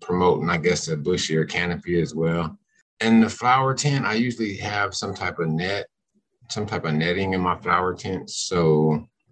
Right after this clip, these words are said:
if I need, if a plant gets into that tent and is, like, really starting to get too big, I'll kind of bend it over using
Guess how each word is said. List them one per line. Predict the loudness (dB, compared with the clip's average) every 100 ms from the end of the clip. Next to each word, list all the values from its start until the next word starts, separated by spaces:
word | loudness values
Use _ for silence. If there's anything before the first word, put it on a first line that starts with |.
| _
if | -4 -2
I | 0
need, | 0 0 0 -2 -2
if | -2
a | -2
plant | 0 0 2
gets | 0 0 -4
into | -4 -4 -4 -8 -14 _ -4
that | -2 -2 -4
tent | -4 -2 -2 -4
and | -4 -2
is, | -2 -4 -2
like, | -2 -4 -8 _ -20 _ -8
really | -2 0 0
starting | 0 -2 -2
to | -2
get | -4 -6
too | -6 -4
big, | 0 0 0
I'll | -2
kind | -4 -4
of | -4
bend | -2 -4
it | -2
over | -2 -2 -2
using | -2 -4 -6 -4 -2 -4 -6